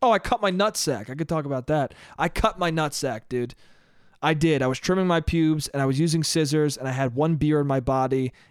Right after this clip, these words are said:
and my depth perception was off just enough where I snipped my fucking nutsack. And I gotta be honest, I was disappointed in myself.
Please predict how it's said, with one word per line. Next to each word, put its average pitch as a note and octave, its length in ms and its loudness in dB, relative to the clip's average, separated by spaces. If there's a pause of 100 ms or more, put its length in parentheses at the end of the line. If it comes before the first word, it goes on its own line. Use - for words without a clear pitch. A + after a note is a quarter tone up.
(160)
and C3 440 -2 (220)
my C#3 180 0
depth D#3 400 -2
perception E3 520 0
was D3 280 0
off D3+ 260 0
just E3+ 360 -2
enough D#3 360 0
where C#3+ 140 2
I C3 40 -2
snipped - 460 -2
my C3 140 -4
fucking B2+ 360 -6
nutsack. A2+ 540 -8 (1000)
And D3 140 0
I D3 200 2
gotta E3 240 2
be E3+ 100 4
honest, E3+ 320 2
I E3 40 2
was C#3+ 180 0
disappointed E3+ 880 0 (680)
in E3 140 2
myself. F3+ 800 0